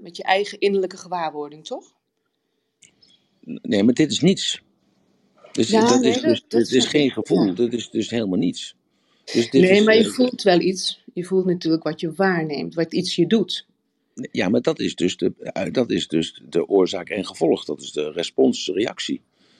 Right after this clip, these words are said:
Speaker 2: Dus dat is de stimulus, stimuli-reactie. Dus je ruikt de parfum en je denkt aan papa.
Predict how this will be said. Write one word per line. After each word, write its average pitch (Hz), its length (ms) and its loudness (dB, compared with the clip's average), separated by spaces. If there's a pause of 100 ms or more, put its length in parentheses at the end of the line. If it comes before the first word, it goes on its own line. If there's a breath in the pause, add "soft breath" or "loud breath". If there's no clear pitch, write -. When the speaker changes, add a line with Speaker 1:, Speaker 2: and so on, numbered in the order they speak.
(440 soft breath)
Speaker 2:
Dus - 180 0
dat 85 160 0
is 82 120 -6
de - 80 -4
stimulus, 147 540 2
stimuli-reactie. 113 1040 2
Dus 80 220 -2
je 80 180 2
ruikt 87 360 0
de - 60 -6
parfum 107 460 0
en 85 140 0
je 90 100 4
denkt 85 320 -2
aan 101 180 -2
papa. 76 500 -4